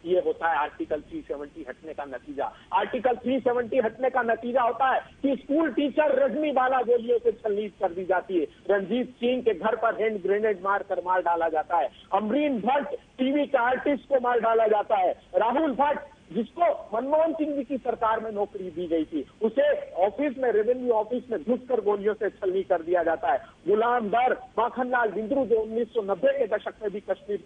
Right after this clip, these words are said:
छोड़कर नहीं गए, उनको गोलियों से भून दिया जाता है। ये article three seventy हटने का नतीजा बताते हैं। क्या कहते थे ये लोग?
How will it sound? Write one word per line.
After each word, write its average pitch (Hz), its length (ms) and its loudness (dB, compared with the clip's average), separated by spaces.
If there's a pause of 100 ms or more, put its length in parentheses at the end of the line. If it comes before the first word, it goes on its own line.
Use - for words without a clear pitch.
छोड़कर 196 360 -2
नहीं 185 200 -4
गए, 214 240 2 (260)
उनको 220 320 2
गोलियों 202 400 2
से 196 160 -2
भून 220 400 -2
दिया 190 220 0
जाता 165 380 0
है। 135 60 0 (240)
ये 180 60 0
article 170 460 -2
three 175 200 -14
seventy 160 440 -8
हटने 156 280 -8
का 160 120 -4
नतीजा 147 420 -6
बताते 135 380 -6
हैं। 127 60 -10 (240)
क्या 240 160 2
कहते 277 360 0
थे 285 220 -2
ये 285 60 4
लोग? 330 200 0